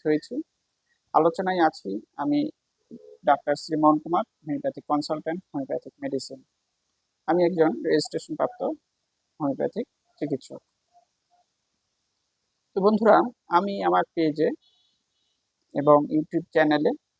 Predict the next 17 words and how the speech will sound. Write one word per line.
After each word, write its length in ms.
হোমিওপ্যাথিক 520
যে 160
মেডিসিনগুলো 680
আছে, 320
সেই 260
মেডিসিনগুলো 720
সম্পর্কে 380
আলোচনা 420
করি 160
এবং 220
সেই 140
মেডিসিনগুলো 720
কোন 180
কোন 280
ক্ষেত্রে 440
প্রয়োগ 240
করলে 280